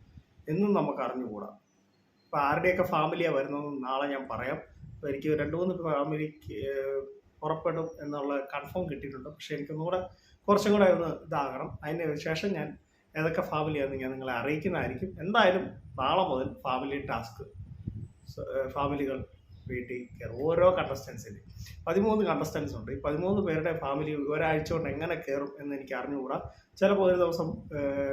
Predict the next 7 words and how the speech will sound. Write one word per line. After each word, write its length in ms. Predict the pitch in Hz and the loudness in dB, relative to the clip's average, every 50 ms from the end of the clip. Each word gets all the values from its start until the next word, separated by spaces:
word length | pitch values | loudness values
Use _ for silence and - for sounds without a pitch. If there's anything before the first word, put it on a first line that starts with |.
| 139 139 | 0 -2
ഒരു 460 | 139 139 143 147 151 151 147 143 139 143 | -2 -2 -2 -2 0 0 -2 -2 -2 -2
രണ്ട് 180 | 143 143 165 | -2 -2 -4
മൂന്ന് 300 | 160 160 151 151 151 147 - - | -4 -4 -4 -4 -6 -6 -4 -2
ഫാമിലി 480 | 135 135 139 143 143 139 135 - - - _ _ _ - | -2 -2 0 -2 -4 -4 -6 -8 -12 -20 _ _ _ -10
തമ്മിൽ 180 | 143 143 147 131 | -8 -6 -6 -6
കയറ്റി 280 | - 131 127 - 139 | -6 -6 -6 -6 -6
വിടുമായിരിക്കും. 600 | 127 120 120 120 120 120 123 127 - - - - | -6 -6 -6 -6 -6 -6 -6 -6 -8 -8 -8 -10